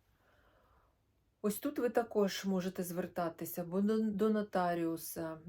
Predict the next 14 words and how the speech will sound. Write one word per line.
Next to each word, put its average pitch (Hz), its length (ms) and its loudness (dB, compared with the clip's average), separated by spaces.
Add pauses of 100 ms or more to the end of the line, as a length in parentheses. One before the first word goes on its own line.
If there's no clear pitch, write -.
до 170 280 -2
державної 202 760 2
якоїсь 185 540 -4
особи. 165 680 -4 (240)
А, 175 320 -10
ну, 190 140 -4
тобто, - 440 -6
а, 202 300 -6 (880)
вам 202 200 0
потрібно 185 520 -4
буде 180 260 -6
донести 175 460 -6
якісь 175 340 -4
документи. 165 840 -8